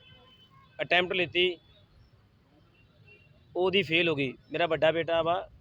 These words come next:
ਸੋਲਾਂ ਸਾਲ ਦਾ, ਜਦੋਂ ਦੂਜੀ ਅਟੈਂਪਟ ਲੈਣ ਲੱਗੇ ਤੇ ਮੇਰੇ ਬੇਟੇ ਨੇ, ਜਦ ਕਿ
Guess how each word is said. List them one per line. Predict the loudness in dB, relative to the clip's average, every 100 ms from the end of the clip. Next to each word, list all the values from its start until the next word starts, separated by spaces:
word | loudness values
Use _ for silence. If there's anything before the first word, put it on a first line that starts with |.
| -20 -20 -18
ਸੋਲਾਂ | -8 -4 -2
ਸਾਲ | -2 -2
ਦਾ, | -4 -8 _ -20 -12 -2
ਜਦੋਂ | 0
ਦੂਜੀ | 0 0 0
ਅਟੈਂਪਟ | 2 2 4
ਲੈਣ | 4
ਲੱਗੇ | 4 2 0
ਤੇ | 0 -2
ਮੇਰੇ | 0 -2
ਬੇਟੇ | -2 -4 -2
ਨੇ, | -2 -4 -10 _ _ _ -20 -14 -2
ਜਦ | -2
ਕਿ | 0 0 0